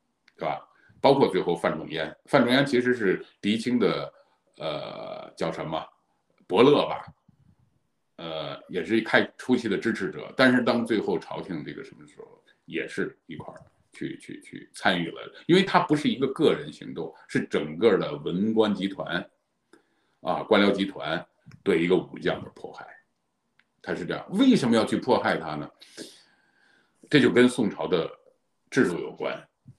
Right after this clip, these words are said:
啊，政治结构有关。这种咱们都知道，宋朝是这个，两宋都是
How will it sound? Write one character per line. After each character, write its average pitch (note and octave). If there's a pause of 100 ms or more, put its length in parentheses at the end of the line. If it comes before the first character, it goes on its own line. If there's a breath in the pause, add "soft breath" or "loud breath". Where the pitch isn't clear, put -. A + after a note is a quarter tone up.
(200)
啊， D2 (180)
政 G#2
治 F2+
结 -
构 F#2
有 D#2+ (100)
关。 D2 (240)
这 -
种 A2+
咱 F#2
们 G#2+
都 A#2
知 A#2+
道， E2+ (240)
宋 G2+
朝 E2
是 E2
这 D#2+
个， B1+ (160)
两 D#2+
宋 G#2
都 A#2
是 A#2